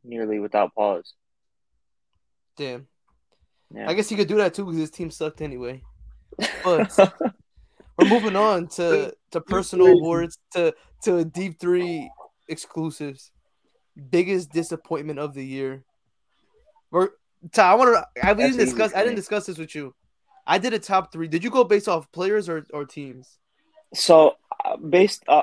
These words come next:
Speaker 1: I, I was gonna go teams, but then I saw that, um, we were talking about players for the awards and stuff, so
Speaker 2: Yeah,
Speaker 1: I
Speaker 2: I went
Speaker 1: just went players.
Speaker 2: teams. That, that's,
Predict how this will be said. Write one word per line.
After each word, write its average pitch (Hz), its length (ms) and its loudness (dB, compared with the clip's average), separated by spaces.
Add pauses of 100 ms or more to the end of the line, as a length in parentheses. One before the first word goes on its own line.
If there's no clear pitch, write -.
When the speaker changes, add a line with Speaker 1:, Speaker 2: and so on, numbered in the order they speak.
(120)
Speaker 1:
I, 180 260 4
I 175 100 0
was 170 100 -8
gonna 185 180 -14
go 185 140 -8
teams, 160 560 -20 (260)
but 131 120 -14
then 147 120 -8
I 151 80 -8
saw 156 260 -2
that, 143 200 -6 (220)
um, 113 400 -10
we 123 120 -10
were 127 160 -6
talking 131 300 -12
about 107 180 -6
players 117 520 -2
for 117 120 -10
the 110 80 -4
awards 110 400 -4
and 113 100 -16
stuff, 107 220 -8
so 151 100 -6
Speaker 2:
Yeah, 143 100 2
Speaker 1:
I 175 40 4
Speaker 2:
I - 20 6
went 214 180 2
Speaker 1:
just - 120 -4
went 208 80 0
players. 220 160 0
Speaker 2:
teams. - 160 -6
That, 175 280 0
that's, 175 220 -2